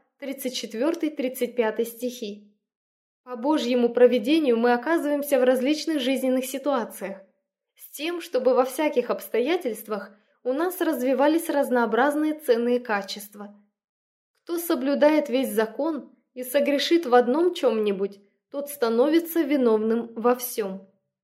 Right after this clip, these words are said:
Книга Иакова, вторая глава, десятый стих. Христиане по исповеданию могут жить внешне безукоризненной жизнью,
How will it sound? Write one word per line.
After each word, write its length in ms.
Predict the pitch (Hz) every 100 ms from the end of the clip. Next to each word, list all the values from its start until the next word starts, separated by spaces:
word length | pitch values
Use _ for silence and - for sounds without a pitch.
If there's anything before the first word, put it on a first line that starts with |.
| -
Книга 300 | 277 208 214
Иакова, 560 | 202 233 285 285 254
вторая 420 | 247 - 302 349 262
глава, 320 | 254 233 285
десятый 480 | 247 247 220 220 247
стих. 400 | - 208 190 - _ _ _ _ _ _ _ _
Христиане 640 | 311 302 - 339 349 302
по 180 | 285 269
исповеданию 760 | 277 294 285 240 330 311 247
могут 340 | 247 294 262 226
жить 180 | 277 240
внешне 440 | 269 320 - 302
безукоризненной 880 | 262 254 294 330 302 220 214 214 208
жизнью, 500 | 214 208 196 185